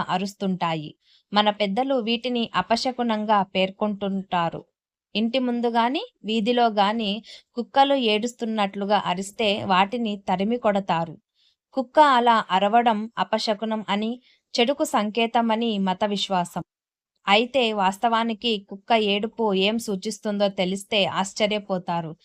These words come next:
ఏదైనా విపత్తు లేదా సంఘటన జరగడానికి ముందే కుక్కకు సిగ్నల్స్ అందుతాయట. అందుకే కుక్క ఏడుస్తుందంటే ఏదో విపత్తు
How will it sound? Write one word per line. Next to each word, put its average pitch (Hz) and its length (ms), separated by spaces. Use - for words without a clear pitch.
ఏదైనా 269 480
విపత్తు 240 580
లేదా 220 460
సంఘటన 233 580
జరగడానికి 214 720
ముందే 190 380
కుక్కకు 240 500
సిగ్నల్స్ 208 680
అందుతాయట. 185 640
అందుకే 202 400
కుక్క 262 240
ఏడుస్తుందంటే 226 960
ఏదో 226 300
విపత్తు 247 480